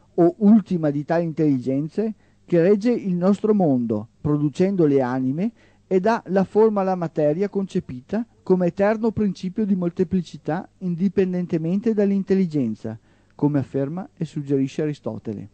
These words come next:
Le anime umane, per l'azione della loro intelligenza, realizzano la loro potenzialità intellettiva e diventano immortali. Questo concetto oggi fa ridere. Considerare l'intelligenza come elemento fondamentale del divenire umano.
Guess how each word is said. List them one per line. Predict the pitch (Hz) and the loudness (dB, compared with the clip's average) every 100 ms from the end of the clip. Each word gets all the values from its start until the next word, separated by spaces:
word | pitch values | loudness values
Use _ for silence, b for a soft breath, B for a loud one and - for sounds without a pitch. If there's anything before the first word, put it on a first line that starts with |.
| _ b b b b b b b | _ b b b b b b b
Le | 147 185 | 4 4
anime | 254 247 240 | 6 6 6
umane, | 214 185 156 139 156 151 | 6 4 2 0 -2 -4
per | 160 | -2
l'azione | 151 143 - 214 226 | 0 0 4 4 4
della | 175 151 | 4 4
loro | 165 180 | 4 2
intelligenza, | 156 160 139 131 147 160 - 214 - - | 2 0 0 0 -4 -4 -8 -8 -10 -12
realizzano | 143 170 180 170 196 196 220 214 - | -4 2 4 4 2 0 -2 -2 0
la | 175 | 2
loro | 165 185 208 | 6 6 4
potenzialità | - 208 - 196 190 196 175 165 190 | 2 -2 -2 -4 -4 -2 -2 0 -2
intellettiva | 214 202 202 196 - 139 120 120 156 - - | 0 -2 0 0 -2 -4 -2 -2 -4 -8 -2
e | 185 | -2
diventano | 175 175 175 175 202 214 | -2 -4 -4 -6 -6 -4
immortali. | 196 185 175 - 131 98 85 87 90 _ _ _ _ b b b b b | -6 -6 -8 -8 -8 -6 -8 -12 -14 _ _ _ _ b b b b b
Questo | - 254 254 226 | 0 2 2 0
concetto | 233 220 196 156 - 156 - | 0 4 4 4 2 -2 0
oggi | 170 170 147 170 | 2 4 2 -2
fa | 175 170 | 0 0
ridere. | 151 151 127 120 113 107 b b b b | 0 0 0 0 -2 -8 b b b b
Considerare | - 156 190 185 190 220 254 | -2 -2 0 4 4 4 2
l'intelligenza | 220 202 196 185 190 165 170 143 135 | 0 0 0 0 0 0 -2 -2 -6
come | 127 151 151 | -2 0 2
elemento | 151 170 214 202 | 2 0 -4 -6
fondamentale | - 160 156 147 143 139 175 185 160 139 | -6 -4 -2 -2 -2 0 0 2 0 0
del | 151 | 0
divenire | 147 147 151 151 143 | 0 -2 -2 0 0
umano. | 123 104 98 95 | 0 -4 -6 -10